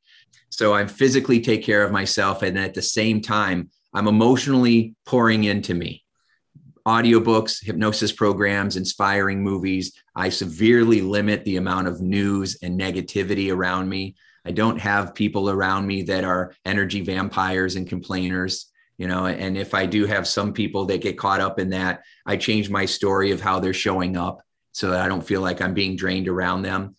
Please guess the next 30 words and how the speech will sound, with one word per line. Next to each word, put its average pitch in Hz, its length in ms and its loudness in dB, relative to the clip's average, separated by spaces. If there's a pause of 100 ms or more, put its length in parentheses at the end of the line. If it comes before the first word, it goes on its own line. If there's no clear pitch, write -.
(120)
I 95 120 -4
have 104 180 0
a 92 60 0
different 98 400 0
interpretation 95 800 -2
of 87 120 -4
why 92 220 0
they're 90 160 -2
behaving 92 480 -2
the 92 100 -4
way 92 200 -2
they 90 180 -2
do 92 340 -2
that 95 200 -4
is 87 100 -6
empowering, 95 760 -2 (420)
instead 92 320 -2
of 92 100 -2
feeling 95 320 0
like 95 220 -4
I'm 95 140 -2
a 95 40 -4
bunch 95 320 -4
of, 95 220 -4 (180)
around 98 240 0
a 95 40 -2
bunch 101 240 -2
of 98 80 0
negative 98 400 -2
whiners. 95 640 -2